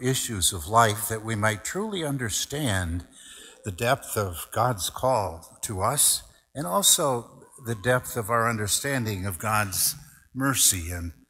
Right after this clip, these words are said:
compassion. Today, we hear one of the,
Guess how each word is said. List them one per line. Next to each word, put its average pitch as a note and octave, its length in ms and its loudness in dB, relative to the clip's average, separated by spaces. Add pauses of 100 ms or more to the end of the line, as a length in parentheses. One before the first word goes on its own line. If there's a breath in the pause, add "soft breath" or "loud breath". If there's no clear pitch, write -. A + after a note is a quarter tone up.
(340)
compassion. F2 800 -2 (1200 soft breath)
Today, G#2+ 560 2 (580 loud breath)
we G#2+ 120 -4
hear B2 180 0
one A2+ 160 2
of G#2+ 140 0
the, F#2 340 0